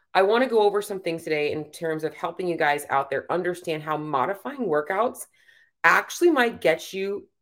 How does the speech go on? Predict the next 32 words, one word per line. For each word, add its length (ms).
fitter, 560
stronger, 760
leaner, 840
even 260
faster. 540
Because 580
I 60
think 220
a 60
lot 160
of 60
people 220
don't 220
understand 840
the 100
purpose 920
of 160
their 120
workouts 520
and 340
the 80
purpose 840
of 140
an 160
R 160
X. 480
So 340
let's 320
just 120
start 160
with 140
that. 280